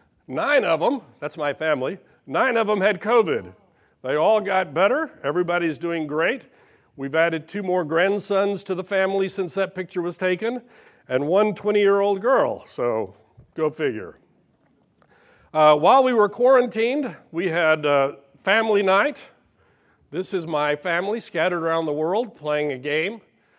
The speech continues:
You have a list of categories, and you have to find a word that starts with a C for each of those categories. So that's what we did. So things have been different. Things have been different for the last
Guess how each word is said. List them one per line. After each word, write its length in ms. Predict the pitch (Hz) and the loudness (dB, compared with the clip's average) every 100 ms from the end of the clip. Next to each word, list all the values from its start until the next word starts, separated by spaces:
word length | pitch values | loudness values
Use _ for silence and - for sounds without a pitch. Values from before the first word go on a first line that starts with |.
| _ _ _ _ | _ _ _ _
You 180 | 127 131 | -10 -2
have 180 | 151 143 | -2 0
a 160 | 131 | -4
list 320 | 139 170 170 | -4 -4 -6
of 100 | 156 | -12
categories, 800 | - 180 190 180 175 180 180 175 | -8 -4 -4 -4 -4 -2 -4 -6
and 120 | 131 | -10
you 100 | 131 | -6
have 100 | 156 | -6
to 60 | 156 | -6
find 260 | 180 165 156 | -6 -6 -4
a 20 | |
word 600 | 143 165 175 175 170 143 _ _ _ | -4 -2 -2 -2 -6 -12 _ _ _
that 120 | 147 | -10
starts 360 | - 175 175 175 | -6 -2 -2 -2
with 140 | 165 147 | -8 -8
a 40 | |
C 420 | - - 214 147 | -8 -8 -6 -6
for 200 | - 139 | -8 -8
each 160 | 147 160 | -8 -10
of 100 | 135 | -8
those 200 | 143 131 | -8 -8
categories. 880 | - 175 151 120 107 92 85 - _ _ _ _ _ | -10 -6 -6 -6 -10 -10 -16 -20 _ _ _ _ _
So 460 | - 135 127 123 127 | -6 -2 -2 -4 -6
that's 320 | 131 160 - | -6 -6 -4
what 200 | 175 156 | -4 -2
we 180 | 160 156 | -4 0
did. 420 | 175 147 104 92 _ _ _ _ _ _ | 2 0 -2 -12 _ _ _ _ _ _
So 440 | - 269 214 196 - _ _ _ _ _ | 0 4 4 0 -10 _ _ _ _ _
things 300 | 330 381 339 | -2 2 2
have 160 | 294 277 | 0 -4
been 180 | 269 | -4
different. 480 | 240 285 277 156 - - _ _ _ _ _ | 2 0 0 -6 -6 -20 _ _ _ _ _
Things 300 | 196 262 233 | -2 -2 0
have 120 | 226 | -2
been 220 | 202 208 180 | 0 -2 2
different 420 | 233 247 233 - | 0 0 -4 -4
for 100 | 185 | -4
the 120 | 180 | -2
last 560 | 180 196 180 - - | 0 0 -4 -10 -16